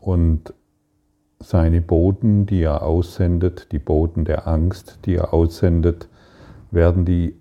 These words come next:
Angst hochhalten und dir davon berichten, wie schrecklich diese Welt ist. Und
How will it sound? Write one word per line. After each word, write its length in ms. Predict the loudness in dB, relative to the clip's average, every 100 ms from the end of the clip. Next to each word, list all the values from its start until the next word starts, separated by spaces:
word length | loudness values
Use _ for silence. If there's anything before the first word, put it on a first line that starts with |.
| _ _ _ _ _ -2
Angst 560 | 0 2 -2 -8 -2
hochhalten 920 | 2 2 0 -2 -2 0 0 0 0 -4 -14 -20 -20 -20 -8
und 420 | -2 0 0 -2 -4
dir 560 | 2 2 4 2 0 -4
davon 340 | -4 0 0 2
berichten, 760 | 2 2 -2 -2 0 0 -2 -6 -16 -20 -12 -2
wie 280 | 2 2
schrecklich 640 | 0 -2 -4 2 2 2 -2
diese 340 | -2 0 0
Welt 320 | -2 -2 -4 -10
ist. 260 | -14 -18 _ -20 _ _ _ _ _ _ _ _ _ _ _ -20 -20 _ _ _ _ _ _ -20 _ -20 -20 -20 -20 _ -20 -20 -20 _ _ _ _ -20 _ -20 -20 -20 -16 0
Und 680 | 4 4 4 2 -2 -10